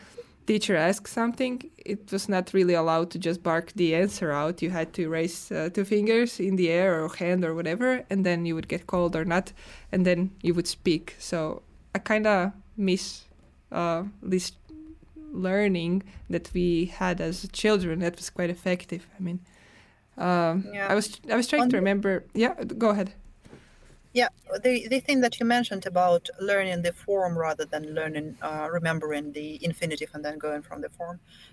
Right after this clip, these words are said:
Speaker 2: that's actually, um, I, I thought that it's pretty useless also, but then one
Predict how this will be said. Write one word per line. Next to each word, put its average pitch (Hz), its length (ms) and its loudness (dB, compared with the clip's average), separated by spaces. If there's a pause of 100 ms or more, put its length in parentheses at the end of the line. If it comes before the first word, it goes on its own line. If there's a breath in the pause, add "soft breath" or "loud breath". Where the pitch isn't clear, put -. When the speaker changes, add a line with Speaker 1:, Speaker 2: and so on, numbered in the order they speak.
(100)
Speaker 2:
that's 302 340 -2
actually, 233 800 0 (140)
um, 175 420 -2 (680 soft breath)
I, 208 200 2
I 226 100 4
thought 302 300 2
that 220 160 0
it's - 240 -6
pretty - 340 -8
useless 196 520 0 (260)
also, 247 360 2 (380 loud breath)
but 190 260 2
then 233 280 6
one 202 400 0